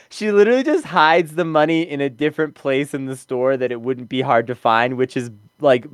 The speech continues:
basically, like, by slash under the cash register, kind of.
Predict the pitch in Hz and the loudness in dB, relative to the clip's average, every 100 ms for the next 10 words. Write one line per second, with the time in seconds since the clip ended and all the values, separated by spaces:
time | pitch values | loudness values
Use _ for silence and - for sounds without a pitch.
0 | 131 135 135 139 147 135 110 - - 127 | 0 0 2 0 2 2 0 -14 -18 -6
1 | - 117 120 127 131 - 127 131 - 117 | 2 4 4 4 2 2 4 4 0 -4
2 | 123 135 143 131 123 110 107 135 180 175 | -2 0 0 0 -2 0 0 2 0 2
3 | 214 - 247 277 277 285 311 302 311 330 | 2 2 0 0 0 2 6 6 6 2